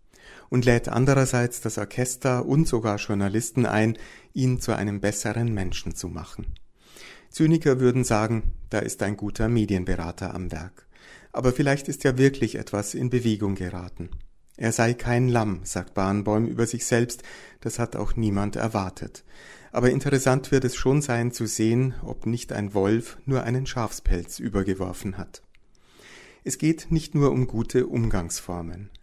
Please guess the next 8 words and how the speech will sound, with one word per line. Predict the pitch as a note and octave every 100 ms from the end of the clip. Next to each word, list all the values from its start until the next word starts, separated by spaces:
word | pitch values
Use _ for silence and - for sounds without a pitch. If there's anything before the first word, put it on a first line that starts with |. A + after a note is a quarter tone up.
| -
Es | -
geht | C3+ C3
schon | - A#2+
auch | G#2+ A2+ D#3 -
um | B2 A#2
einen | G#2+ G#2+ G#2
künstlerischen | - C3+ B2+ - G#2+ G#2 A2 G#2+
Nimbus, | B2+ C#3+ D3 D3 -